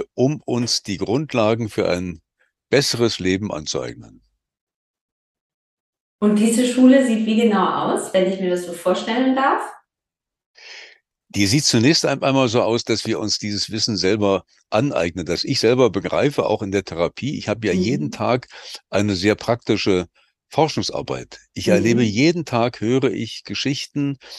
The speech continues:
Speaker 1: äh, sehe, wie Zusammenhänge sind.
Speaker 2: Mhm.
Speaker 1: lese sehr viel, halte Vorträge, bin mit anderen im Austausch. Das ist kein Projekt, was man alleine macht.
Speaker 2: Mhm.
Speaker 1: Und habe für mich beschlossen, dass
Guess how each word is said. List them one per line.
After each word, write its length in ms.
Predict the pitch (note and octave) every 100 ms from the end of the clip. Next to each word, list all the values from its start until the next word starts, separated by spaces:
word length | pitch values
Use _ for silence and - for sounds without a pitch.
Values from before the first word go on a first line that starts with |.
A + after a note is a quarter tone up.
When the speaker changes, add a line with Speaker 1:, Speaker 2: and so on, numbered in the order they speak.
| - - - _ -
Speaker 1:
äh, 180 | G2
sehe, 400 | F2+ F2+ B2+ C#3
wie 100 | G#2
Zusammenhänge 760 | G2+ - F2+ B2 C#3+ C3 B2+ C3
sind. 340 | A2 B2 A#2+ - - B2 - _ _ - -
Speaker 2:
Mhm. 560 | F#3 F3 F#3 - - - -
Speaker 1:
lese 420 | D#2+ G#2 C3 C#3
sehr 260 | B2+ C3
viel, 380 | A#2+ B2+ B2+ C3+
halte 260 | F#2 E2 F#2+
Vorträge, 600 | - B2 B2+ - A#2 A#2
bin 200 | F2 E2+
mit 140 | E2+ -
anderen 400 | F#2 F#2+ F#2 F2+
im 120 | G2+
Austausch. 640 | B2 C3+ - A2 G#2 - - - - _
Das 160 | F2 F#2
ist 120 | F#2+
kein 200 | G2 G2
Projekt, 380 | G2 F2 G2+ -
was 120 | F2
man 160 | F2+ E2+
alleine 380 | E2 E2 B2+
macht. 280 | C#3+ D3 - _ - - -
Speaker 2:
Mhm. 260 | F#3 F3+ F3+
Speaker 1:
Und 240 | C#3+ C3
habe 280 | C3 C3 C3
für 160 | - A#2+
mich 220 | D3 -
beschlossen, 500 | B2+ - G2+ A#2 A#2
dass 280 | G2+ G2